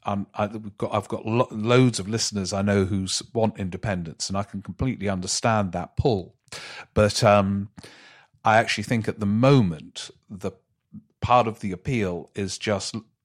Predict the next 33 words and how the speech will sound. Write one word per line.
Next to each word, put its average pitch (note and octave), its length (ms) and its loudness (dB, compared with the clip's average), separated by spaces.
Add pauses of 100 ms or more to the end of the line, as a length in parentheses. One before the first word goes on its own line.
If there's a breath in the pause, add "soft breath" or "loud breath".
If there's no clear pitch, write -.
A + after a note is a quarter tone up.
(640)
they A#2 280 -4
can A#2 160 -2
all C#3 200 4
say G#2 680 2 (380)
on A2+ 160 0
the G#2+ 80 2
S A2 180 0
N G#2 160 0
P E3+ 240 0
wing A#2+ 240 0
of F#2 200 -6
Scottish - 440 -8
politics, G#2 460 -8
"They're G2+ 160 -2
not A#2 360 0
giving A2 280 -4
us - 160 -8
the - 60 -10
sec-, - 260 -8
second G#2 260 -8
referendum. G#2 500 -4
We G#2+ 140 -2
must G2+ 220 -4
have - 180 -2
it." - 240 -18 (220)
It, - 180 -18
it A2 220 -6
kind A2 260 2
of G#2 140 -4
unites A2+ 580 2
all C#3+ 320 6
those G#2 640 2
who G#2 340 0